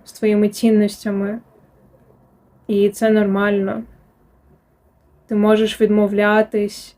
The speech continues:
від того, на що погоджувався роками, якщо тепер це суперечить твоїм пріоритетам. І це нормально.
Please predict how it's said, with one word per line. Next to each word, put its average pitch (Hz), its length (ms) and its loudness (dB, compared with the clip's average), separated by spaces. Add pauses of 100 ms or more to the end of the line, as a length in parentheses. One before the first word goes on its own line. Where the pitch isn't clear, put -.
від 202 520 0
того, 214 380 2
на 208 140 0
що 214 180 -4
погоджувався 202 1600 0 (300)
роками, 208 960 0 (580)
якщо 202 1160 0 (420)
тепер 214 600 0 (320)
це 208 440 0
суперечить 214 1040 -4 (880)
твоїм 208 380 4
пріоритетам. 208 920 -2 (1300)
І 202 320 0
це 220 260 0
нормально. 202 680 0